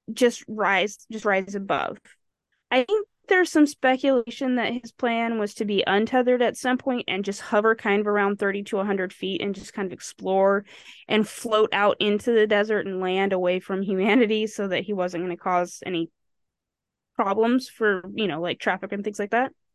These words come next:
But that is not what happens because you didn't install a steering wheel on your Sears and Roebuck lawn chair.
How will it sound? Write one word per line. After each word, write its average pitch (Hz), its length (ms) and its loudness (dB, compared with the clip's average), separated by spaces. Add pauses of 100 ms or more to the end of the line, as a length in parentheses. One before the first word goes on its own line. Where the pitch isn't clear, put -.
(1900)
But 214 120 -4
that 202 140 2
is 226 100 -2
not 269 200 4
what 233 120 0
happens 202 380 -2
because 196 560 -2 (480)
you 226 180 -2
didn't 247 200 4
install 233 380 2
a 190 40 -2
steering 220 480 -2
wheel 185 220 -2
on 196 180 -2
your 190 140 -2
Sears 262 680 2
and 220 280 0
Roebuck 202 580 2 (540)
lawn 190 400 2
chair. - 400 -8